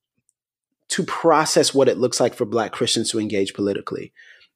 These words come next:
And also, to be honest, about crafting a Black political theology. I was mentioning this to one of our, our church members, and I was like, "Man, actually what we need is, you know, over the next few years, crafting a Black political theology. Like, what does that look like?" I don't know if we've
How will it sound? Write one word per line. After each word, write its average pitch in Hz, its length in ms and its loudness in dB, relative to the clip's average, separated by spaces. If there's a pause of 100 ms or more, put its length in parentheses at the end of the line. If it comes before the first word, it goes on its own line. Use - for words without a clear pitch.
And 311 200 2
also, 160 280 2
to 151 120 0
be 139 120 2
honest, 135 280 0
about 120 240 0
crafting 127 360 0
a 113 40 -4
Black 107 260 0
political 117 360 0
theology. 110 480 2
I 90 80 0
was 120 140 0
mentioning 117 360 0
this 110 280 -2
to 104 340 -4 (760)
one 120 280 -2
of 110 140 2
our, 110 380 6
our 113 120 2
church - 280 0
members, 107 720 0
and 123 100 -2
I 123 80 0
was 120 120 -2
like, - 100 -6
"Man, 175 140 4
actually 185 300 4
what 127 120 4
we 113 80 -4
need 110 280 -2
is, - 360 -6
you 117 100 -8
know, 107 80 -4
over 101 100 -6
the 107 120 -6
next - 380 -6 (300)
few 120 160 -4
years, 120 280 4
crafting 101 440 0
a 101 40 -2
Black 92 280 -2
political 90 320 -4
theology. 92 520 2
Like, 87 200 -4
what 123 120 4
does 120 120 0
that 95 200 0
look 135 220 0
like?" 82 300 -2
I 98 80 -2
don't 110 200 0
know 113 260 2
if - 160 -10
we've 107 340 -4